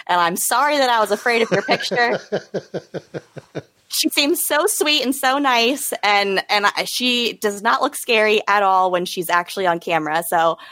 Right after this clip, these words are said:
Speaker 1: I'm really happy to see that. <laughs>
Speaker 2: Yeah, she was rocking some glass. There was a lot of glasses happening.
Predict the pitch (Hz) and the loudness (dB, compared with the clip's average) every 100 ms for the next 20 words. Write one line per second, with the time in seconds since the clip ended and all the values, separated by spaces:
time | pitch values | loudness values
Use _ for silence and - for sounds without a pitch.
0 | - - 202 247 302 208 190 170 - 165 | -8 -2 0 2 2 0 -2 -6 -8 -8
1 | - - - - - 1077 135 147 - 208 | 0 0 0 -2 -2 -2 -2 0 0 2
2 | 247 - 214 208 175 - 131 107 107 147 | 2 2 0 0 0 0 0 -2 0 0
3 | 180 - 143 151 151 190 208 123 127 139 | 0 0 2 2 2 2 0 0 2 2
4 | 202 - 135 80 71 - 95 85 - 76 | 2 2 0 -2 -4 -2 -2 -4 -8 -12
5 | 62 | -14